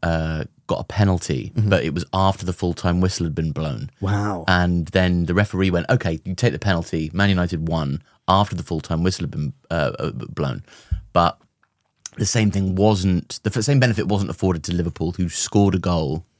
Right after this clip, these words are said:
Speaker 1: and it should have been through V A R
Speaker 2: Mm-hmm.
Speaker 1: correctly given, but it wasn't. And they said, "Oh, we can't because the play started again," even though the precedent had been set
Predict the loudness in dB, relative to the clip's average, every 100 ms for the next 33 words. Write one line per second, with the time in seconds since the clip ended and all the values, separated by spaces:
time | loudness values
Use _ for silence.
0 | _ _ _ -2 -2 0 0 0 0 0
1 | 0 -2 -4 -4 0 0 -2 -4 -6 -6
2 | -6 -2 2 0 -2 -6 -6 -8 _ 2
3 | 2 0 0 -2 -4 -4 -2 -4 -4 -8
4 | -8 _ _ -8 -4 -2 -2 -2 -2 -2
5 | -2 -2 -6 -6 -6 -6 -4 -4 -4 -6
6 | -8 -10 -10 -8 -6 -4 -6 -8 -12 _
7 | _ _ -6 -2 -2 -2 -8 -6 -6 -6
8 | -4 -4 -6 -16